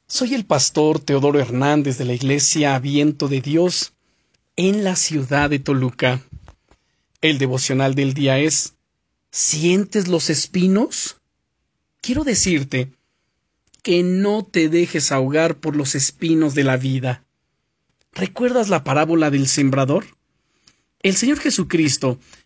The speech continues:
habla acerca de las semillas que lanzaba un sembrador y que caían en diferentes tipos de tierra. En concreto,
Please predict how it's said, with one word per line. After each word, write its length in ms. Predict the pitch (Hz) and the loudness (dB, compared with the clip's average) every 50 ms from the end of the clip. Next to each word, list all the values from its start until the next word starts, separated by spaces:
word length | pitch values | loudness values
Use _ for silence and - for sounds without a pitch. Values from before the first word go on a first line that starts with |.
| _ _ | _ _
habla 300 | - 214 226 226 233 226 | -4 -4 -2 -2 -2 -2
acerca 400 | - - 185 180 185 180 202 190 | 0 0 0 0 0 0 0 2
de 80 | 180 | 2
las 160 | 165 156 143 - | 2 2 0 0
semillas 640 | - 143 143 165 180 165 147 143 147 151 151 151 - | 2 2 2 4 4 2 2 2 2 0 0 -2 -6
que 180 | - - 165 | -4 -2 0
lanzaba 440 | 160 165 160 160 165 - 214 214 220 | 0 2 0 0 0 -2 -4 -4 -4
un 80 | 240 226 | -4 -4
sembrador 680 | - - 170 156 147 143 143 139 147 139 127 131 135 _ _ _ _ _ _ _ _ _ _ | 0 0 0 0 2 0 0 0 0 0 -2 -4 -8 _ _ _ _ _ _ _ _ _ _
y 120 | - 226 - | -2 -2 0
que 160 | - 196 175 | 0 -2 0
caían 380 | - 160 160 175 190 185 185 180 | 2 0 2 2 2 2 2 2
en 120 | 170 160 | 0 0
diferentes 760 | 151 160 135 - 151 147 156 170 165 - 170 156 156 - _ | -2 -4 -2 0 0 2 2 0 0 -2 -2 -4 -4 -6 _
tipos 440 | _ 185 175 175 160 - 165 147 135 | _ -8 -8 -8 -4 -4 -4 -4 -2
de 120 | 139 139 | -4 -4
tierra. 600 | 135 135 - 147 147 143 139 131 131 131 117 - _ _ _ _ _ _ _ _ _ _ _ _ _ - | -4 -4 -6 -2 0 2 2 2 0 -4 -8 -8 _ _ _ _ _ _ _ _ _ _ _ _ _ -2
En 140 | 170 180 180 | -2 -2 0
concreto, 680 | - 240 240 233 - 269 202 147 135 - 151 160 | 0 -2 -4 -2 0 0 0 0 0 -2 -4 -4